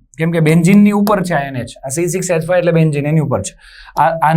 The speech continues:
આ દ્વિતીયક નો આપે, આ એરોમેટિક નો આપે, આ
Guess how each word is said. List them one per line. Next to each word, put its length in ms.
આ 100
દ્વિતીયક 520
નો 120
આપે, 240
આ 200
એરોમેટિક 480
નો 120
આપે, 240
આ 300